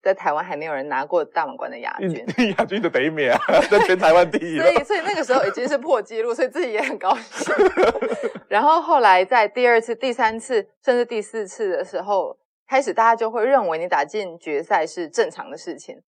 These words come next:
Speaker 2: 对。
Speaker 1: 但是他们反而会认为，为什么你打得进决赛却拿不了冠军？
Speaker 2: 嗯。
Speaker 1: 那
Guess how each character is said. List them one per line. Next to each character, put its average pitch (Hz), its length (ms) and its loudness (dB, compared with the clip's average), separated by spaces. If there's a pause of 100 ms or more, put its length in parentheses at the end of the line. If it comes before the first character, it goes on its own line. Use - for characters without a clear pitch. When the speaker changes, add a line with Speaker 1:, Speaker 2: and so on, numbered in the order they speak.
(120)
Speaker 2:
对。 - 180 -8 (140)
Speaker 1:
但 254 180 4
是 247 140 -6
他 240 140 -6
们 233 80 -6
反 139 180 0
而 180 80 -10
会 240 180 2
认 214 300 -2
为， 135 80 -4
为 226 160 -2
什 196 140 -8
么 147 80 -10
你 151 40 -12
打 - 140 -4
得 135 160 -8
进 175 180 -8
决 135 160 -12
赛 160 140 -8
却 180 140 -8
拿 131 160 -8
不 165 100 -12
了 147 160 -10
冠 - 160 -10 (140)
军？ 123 100 -18 (360)
Speaker 2:
嗯。 113 140 -12 (180)
Speaker 1:
那 262 260 2